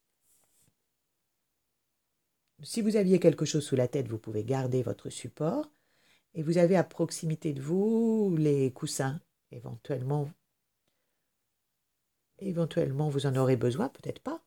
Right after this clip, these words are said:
mais en tout cas, vous les avez à disposition si nécessaire. Donc, on est installé avec les jambes pliées, les pieds posés à plat, espacés d'une largeur de pied.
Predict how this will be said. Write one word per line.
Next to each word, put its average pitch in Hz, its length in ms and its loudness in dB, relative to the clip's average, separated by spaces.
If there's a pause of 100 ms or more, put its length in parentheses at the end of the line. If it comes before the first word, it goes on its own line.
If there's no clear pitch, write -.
(100)
mais 147 280 -8 (300)
en 160 100 -12
tout 165 100 -8
cas, 185 140 0
vous 170 100 0
les 151 160 2
avez 156 160 6
à 151 60 8
disposition 143 800 -2 (560)
si - 220 -6
nécessaire. - 580 -4 (4000)
Donc, 262 200 0
on 294 80 -2
est 277 120 2
installé 143 460 2
avec 285 280 0
les 254 100 4
jambes 190 220 2
pliées, 135 640 -2
les 139 140 -4
pieds 262 240 -4
posés 160 340 0
à 120 80 -2
plat, 123 480 -10 (160)
espacés 202 800 -2
d'une 262 300 -8
largeur 170 420 -4
de 127 120 -6
pied. - 300 -18